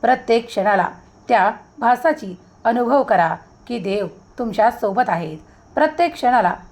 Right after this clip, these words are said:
देवाचा अनुभव तुम्हाला येऊ लागेल. देव प्रत्येक क्षणाला त्या त्या भक्ताच्या पाठीशी आहे, जो आपल्या जीवनात ते सर्व काही घडवून आणू इच्छितो, जो आपला विजय निश्चित करू इच्छितो.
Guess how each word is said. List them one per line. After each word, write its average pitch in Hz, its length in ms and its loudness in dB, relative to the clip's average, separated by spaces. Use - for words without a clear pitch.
देवाचा 202 460 2
अनुभव 202 360 -2
तुम्हाला 269 300 4
येऊ 214 280 -2
लागेल. 175 380 -4
देव 214 220 0
प्रत्येक 214 400 -2
क्षणाला 175 400 -2
त्या 269 140 6
त्या 214 240 2
भक्ताच्या 196 540 -2
पाठीशी 247 460 -2
आहे, 175 300 -4
जो 214 220 0
आपल्या 277 340 2
जीवनात 220 580 0
ते 226 140 2
सर्व 226 300 0
काही 233 340 0
घडवून 302 320 4
आणू 220 200 -2
इच्छितो, 196 500 -10
जो 220 260 -2
आपला 220 340 2
विजय 196 360 -4
निश्चित 311 340 0
करू 277 180 2
इच्छितो. 190 540 -8